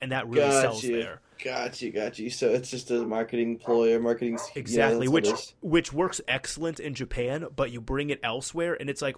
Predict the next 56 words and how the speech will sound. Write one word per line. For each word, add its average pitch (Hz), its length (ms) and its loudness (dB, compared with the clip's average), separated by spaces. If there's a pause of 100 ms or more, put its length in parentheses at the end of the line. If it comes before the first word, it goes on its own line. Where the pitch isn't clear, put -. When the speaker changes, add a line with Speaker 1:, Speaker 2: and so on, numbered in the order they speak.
Speaker 1:
"What 185 280 -8
the 339 120 -6
fuck - 320 -2
is 113 180 -4
this?" - 540 0
Speaker 2:
Stupid. 123 880 4
Like, 147 140 6
Speaker 1:
Yeah. 151 100 10
Speaker 2:
at 143 60 10
least 113 160 4
to 135 80 -8
us, 131 140 -10
it 113 80 -10
just 120 180 -2
seems 120 200 0
dumb 107 300 0
and, 107 80 -2
like, 107 220 0
not 107 320 -2
creative 143 360 6
at 147 120 8
all. 135 300 4
Speaker 1:
Well, 175 180 8
I 156 160 8
mean, 165 180 4
that, 151 220 4
that's 139 180 4
how 143 220 4
a - 20 2
lot 127 240 2
of 120 140 -6
even, 123 320 -4
like, 110 240 -6
anime 117 260 -4
and 107 260 -8
some 113 120 -8
other 113 180 -6
things 110 300 -10
is 117 140 -10
as 107 120 -14
well, 107 240 -6
too, 131 340 -2
where 110 200 -2
it's 113 120 -8
like, 170 160 -6
"Oh, 208 200 2
in 135 100 -2
Japan, 175 320 -4
this 131 160 -4
is 117 60 -6
normal." 135 340 0
Then 131 160 -4
other 147 220 0
places, 143 260 -2
it's 123 80 -10
like, 143 180 -6